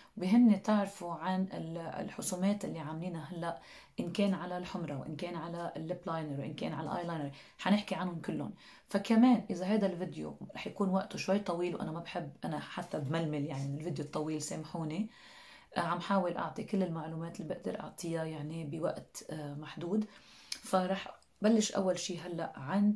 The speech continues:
ال-، الستات هدول مثل ما ذكرت، وإذا لقيت إنه الفيديو طويل رح أقسمه، رح يكون الجزء الثاني وراه بيحكي عن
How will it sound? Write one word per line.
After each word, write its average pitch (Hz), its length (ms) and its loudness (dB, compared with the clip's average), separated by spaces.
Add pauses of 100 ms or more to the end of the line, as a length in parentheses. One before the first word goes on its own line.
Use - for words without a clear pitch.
ال-، 151 440 -6
الستات 165 560 -4
هدول 156 240 -4
مثل - 180 -8
ما 156 60 -6
ذكرت، 170 460 -2 (340)
وإذا 202 220 4
لقيت 190 340 -2
إنه 165 120 -4
الفيديو 196 280 2
طويل 170 400 0 (240)
رح - 140 -4
أقسمه، 226 420 2 (200)
رح 151 60 -12
يكون - 180 -6
الجزء 185 280 0
الثاني 208 320 6
وراه 190 380 4 (220)
بيحكي 190 300 -4
عن 170 300 -2